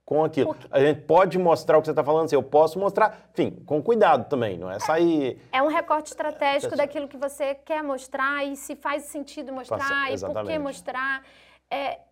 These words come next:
Speaker 2: e assim, vo-, a gente não pode, é, deixar de fazer as coisas por medo. Uma coisa é ostentar, que é um câncer das <laughs> redes sociais,
Speaker 1: É, é.
Speaker 2: uma coisa horrível e que, inclusive, é, faz mal,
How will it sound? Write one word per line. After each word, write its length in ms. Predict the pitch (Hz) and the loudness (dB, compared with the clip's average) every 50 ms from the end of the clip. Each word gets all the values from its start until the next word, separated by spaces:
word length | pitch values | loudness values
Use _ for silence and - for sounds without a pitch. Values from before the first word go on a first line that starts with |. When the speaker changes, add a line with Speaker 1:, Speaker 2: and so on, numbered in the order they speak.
| _ _ _ | _ _ _
Speaker 2:
e 140 | - - | -4 -4
assim, 340 | 302 302 - 330 285 254 220 - - | -4 -4 -4 -6 -6 -8 -8 -10 -8
vo-, 140 | 208 285 277 277 | -6 -6 -4 -4
a 80 | 262 | -6
gente 260 | 262 262 339 339 - 349 | -6 -6 -8 -8 -6 -8
não 100 | 339 302 | -8 -8
pode, 400 | - - 277 294 330 330 254 269 | -2 0 2 2 2 0 0 -2
é, 320 | 269 - - - 247 269 247 240 | -4 -4 -4 -8 -10 -10 -10 -12
deixar 460 | 247 233 262 277 277 - - 320 370 | -2 0 0 0 0 0 -6 -6 -6
de 80 | 339 - | -6 -8
fazer 220 | - 311 269 294 | -8 -6 -4 -4
as 100 | 277 277 | -6 -6
coisas 300 | - - 302 285 294 - | -4 -6 -6 -6 -8 -16
por 160 | - - 302 285 | -12 -12 -10 -8
medo. 460 | 269 240 233 220 208 196 175 180 180 - _ _ _ _ _ | -6 -4 -4 -4 -4 -6 -8 -18 -20 -20 _ _ _ _ _
Uma 180 | - 269 294 285 | -8 -6 -6 -4
coisa 360 | 285 - 320 302 339 277 320 | 0 0 0 0 0 0 -2
é 180 | 254 196 175 - _ _ _ _ | -2 -2 -4 -8 _ _ _ _
ostentar, 680 | - 240 247 - - 285 262 254 254 240 190 180 - - _ _ - | -8 -8 -8 -8 -8 -8 -8 -6 -6 -8 -8 -8 -10 -16 _ _ -16
que 100 | - 233 | -12 -10
é 80 | 208 | -10
um 300 | 220 233 233 226 208 190 196 196 _ _ _ _ _ _ _ - | -10 -10 -12 -14 -14 -16 -20 -20 _ _ _ _ _ _ _ -2
câncer 640 | - 330 294 277 247 - - - - 226 - - 226 | 0 2 2 2 0 -4 -8 -8 -10 -10 -10 -10 -8
das 180 | 208 233 233 190 | -8 -8 -6 -4
<laughs> 80 | 180 | 0
redes 180 | 240 269 - - | 0 0 0 0
sociais, 680 | 294 285 - - - - - 302 - - 285 302 294 | -4 -4 -4 -6 -8 -4 -4 -2 2 4 4 4 4
Speaker 1:
É, 40 | 294 | 2
é. 60 | - - - - - - | -8 -14 -16 -20 -16 -6
Speaker 2:
uma 140 | - 277 277 | -4 -4 -4
coisa 320 | 277 330 320 311 277 330 | 0 -2 -2 -2 -2 -4
horrível 680 | 311 214 180 - 277 320 339 339 330 285 233 247 202 - - _ _ _ - | -6 -6 -6 -6 -6 -6 -4 -4 -4 -6 -6 -8 -10 -10 -18 _ _ _ -12
e 100 | 285 302 | -12 -12
que, 160 | 302 - 349 | -10 -10 -10
inclusive, 1000 | 359 370 - - 302 285 240 220 220 262 277 302 339 359 320 262 247 240 226 - - | -10 -10 -10 -10 -10 -8 -8 -10 -10 -12 -10 -10 -10 -12 -12 -10 -12 -12 -12 -12 -12
é, 220 | - 240 247 254 | -12 -12 -12 -12
faz 420 | - - - 285 285 320 302 254 247 | -14 -14 -12 -10 -8 -8 -10 -10 -10
mal, 640 | 240 233 233 240 247 254 254 277 285 285 269 233 | -12 -10 -12 -12 -10 -10 -8 -6 -4 -4 -4 -4